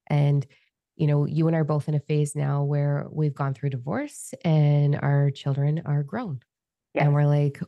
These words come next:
Speaker 1: "Oh, what's my role in the world now?" <laughs>
Speaker 2: Yes, yes. That is quite the journey. Yes.
Speaker 1: Yeah, yeah. So let's talk a little bit about,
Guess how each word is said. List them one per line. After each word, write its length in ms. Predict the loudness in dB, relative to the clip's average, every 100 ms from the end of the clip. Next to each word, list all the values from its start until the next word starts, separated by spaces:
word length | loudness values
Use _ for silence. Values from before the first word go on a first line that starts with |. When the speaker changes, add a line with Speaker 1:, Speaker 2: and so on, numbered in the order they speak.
| -4
Speaker 1:
"Oh, 340 | 0 2 4
what's 240 | 2 0 0
my 160 | 0
role 360 | 0 0 0 0
in 100 | 0
the 100 | 0
world 380 | -2 -2 -4 -6
now?" 400 | -6 -4 -6 -4
<laughs> 240 | 0 0 0 -4 -8 -6 -4 -4 -6 -6 -4
Speaker 2:
Yes, 220 | -4 -8 _ -8
yes. 280 | -4 -2 -4 -10
That 200 | -2 0 0
is 100 | -2
quite 260 | -4 -2
the 60 | -2
journey. 500 | 0 0 0 0 -4 _ _ _ _
Yes. 140 | -12 -6
Speaker 1:
Yeah, 260 | -2 0 -2 _ _ _ _
yeah. 320 | -6 -4 -2 -4
So 440 | _ -4 0 0 -2 _ _ _ _ _
let's 200 | -6 -4
talk 180 | -6 -4
a 60 | -2
little 240 | -2 -2
bit 160 | -2 -4
about, 560 | 0 2 2 2 -2